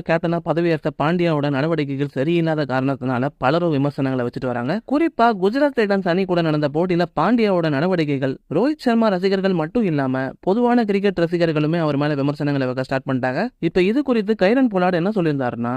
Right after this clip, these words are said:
ஒரு அணியில நீங்க என்ன செய்யணும்ன்றதை திட்டமிட்டு முடிவெடுக்கணும். கடந்த சில வருஷங்களா குஜராத் டைட்டன்ஸ் அணிக்காக ஹார்திக் பாண்டியா நியூ பால்ல பவுலிங் போட்டாரு.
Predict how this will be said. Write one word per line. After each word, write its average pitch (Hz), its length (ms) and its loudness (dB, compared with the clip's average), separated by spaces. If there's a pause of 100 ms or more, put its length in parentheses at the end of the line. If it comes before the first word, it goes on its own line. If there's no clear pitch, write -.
(260)
ஒரு 147 200 -2
அணியில 214 460 2
நீங்க 170 240 0
என்ன 254 220 2
செய்யணும்ன்றதை 175 520 0
திட்டமிட்டு 196 460 0
முடிவெடுக்கணும். 143 540 0
கடந்த 208 280 0
சில 202 200 2
வருஷங்களா 240 420 2 (100)
குஜராத் 240 320 2
டைட்டன்ஸ் 190 320 2
அணிக்காக 170 440 0
ஹார்திக் 180 340 -2
பாண்டியா 151 300 2
நியூ 196 200 2
பால்ல 156 240 2
பவுலிங் 143 280 0
போட்டாரு. 131 280 -2